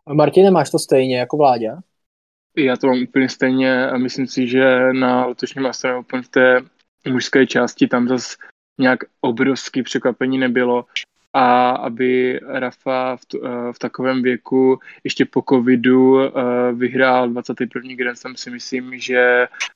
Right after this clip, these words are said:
Speaker 2: na jednu stranu je velké překvapení, i když, jak říkal Vláďa, je tak ostřílený hráč.
Speaker 1: Za mě trošku mírným překvapením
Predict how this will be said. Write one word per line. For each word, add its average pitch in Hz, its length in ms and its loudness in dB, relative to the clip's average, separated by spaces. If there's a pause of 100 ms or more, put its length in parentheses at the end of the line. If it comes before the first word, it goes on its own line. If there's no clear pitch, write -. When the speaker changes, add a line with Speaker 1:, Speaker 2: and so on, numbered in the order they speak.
(140)
Speaker 2:
na 123 160 4
jednu 123 160 2
stranu 127 240 -2
je 123 60 0
velké 120 240 -2
překvapení, 123 640 0
i 131 100 0
když, 123 360 2
jak 120 160 0
říkal 123 280 0
Vláďa, 123 300 0
je 120 80 0
tak 123 140 -8
ostřílený 131 440 -6
hráč. 127 380 -8 (460)
Speaker 1:
Za 165 140 0
mě 175 180 0
trošku 190 300 2
mírným 185 320 6
překvapením 180 640 4